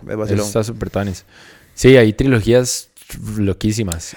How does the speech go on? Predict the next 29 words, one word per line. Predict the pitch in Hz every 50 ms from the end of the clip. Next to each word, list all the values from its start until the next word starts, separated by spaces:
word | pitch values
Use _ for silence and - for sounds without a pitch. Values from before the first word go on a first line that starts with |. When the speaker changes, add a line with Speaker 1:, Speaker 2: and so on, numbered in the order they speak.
| - 143
Speaker 1:
Ah, | 143 175 202 208 202 170 151 127
perdón, | - 156 180 196 185
no, | 190 208 208 175
ya | 165 185
la, | 185 175 147 135 123
la | 110 123 127
de | 123 123 123 123
Pulp | - - _ - 170 180 180
Fiction | - 208 - - - 202 190
es, | 190 196 185 - 185
eh, | 185 185 180 170 151
Mia | 147 160 175 180
Wallace | 180 175 175 170 180 185 190 180 - - - -
está | - - - - - 135 131 135 139 147 151 156 156 143 107 - - -
contándole | - 135 131 - - 139 143 151 151 151 147 147 143 139
a | 135 127 120
John | 135 135 135
Travolta, | 143 143 143 147 143 135 131 - 139 135 139 139 - _ _ _ _ _ _ _ _ _
eh, | - 120 123 120 120
que | - 127
ella | 120 127 127
fue | - 143 139
actriz | 131 131 - _ 143 135 139 139 139 135 - - - - -
en | 117 120 117 117
una | 120 123 131 131 127 127 120 113
serie | - - 127 127 131 131 131 127
de | 123
televisión | - 123 107 92 92 92 110 113 117 117 120 120 117
fallida, | - 110 101 110 123 127 110 90 -